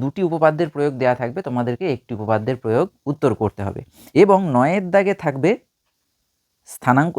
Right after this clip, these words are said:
জ্যামিতি অর্থাৎ দূরত্ব নির্ণয়ে যে অধ্যায়টি আছে সেখান থেকে প্রশ্ন। তো বন্ধু, প্রত্যেকটা অধ্যায় তোমরা খুব ভালোভাবে প্র্যাকটিস করবে। আমি আশা রাখছি যে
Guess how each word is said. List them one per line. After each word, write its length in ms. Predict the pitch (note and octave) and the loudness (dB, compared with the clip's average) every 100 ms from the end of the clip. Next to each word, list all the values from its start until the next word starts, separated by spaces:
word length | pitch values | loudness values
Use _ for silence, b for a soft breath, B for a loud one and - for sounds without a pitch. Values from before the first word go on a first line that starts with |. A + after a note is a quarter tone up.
| E3 | 0
জ্যামিতি 340 | E3+ F3+ G#3+ A#3 | 0 0 -4 -8
অর্থাৎ 360 | - C#3+ - G#3 D#3 G#2+ | -6 -6 -2 -4 -4 -4
দূরত্ব 320 | A#2+ F3+ - F#3+ | 2 2 2 0
নির্ণয়ে 340 | F3+ F3 F3 F3+ | 0 0 -2 0
যে 100 | E3 | 2
অধ্যায়টি 540 | C#3+ A#2+ D3+ E3 D#3 C3 | 2 0 0 2 2 0
আছে 160 | A#2 | 0
সেখান 320 | F#3+ B2 - A#2 | -2 -4 -2 -2
থেকে 180 | A#2 C3 | 0 -4
প্রশ্ন। 340 | F#3+ A#2+ - G2 - b b b b _ _ _ | -4 -4 -4 -8 -12 b b b b _ _ _
তো 20 | D3 | 0
বন্ধু, 200 | F#3 A3+ - | 2 0 -2
প্রত্যেকটা 680 | E3+ F3+ _ - G#3+ _ G#3 | -4 -6 _ -6 -6 _ 0
অধ্যায় 380 | E3+ E3 F#3+ F#3+ | 2 -2 -4 -4
তোমরা 180 | F3 D#3+ - | -4 -6 -6
খুব 100 | D3+ C#3+ | -8 -8
ভালোভাবে 420 | A#2+ C#3+ C#3+ E3 | -2 0 2 0
প্র্যাকটিস 380 | D#3+ D3+ - D#3+ | -2 -6 -6 -12
করবে। 260 | - E3 F#3 - _ _ _ _ _ _ _ _ _ _ | -8 -8 -8 -12 _ _ _ _ _ _ _ _ _ _
আমি 160 | B2 D3 | -4 0
আশা 260 | A2+ - E3 | 0 2 2
রাখছি 360 | E3+ E3 - F#3+ | 2 -2 -8 -8
যে 180 | - | -2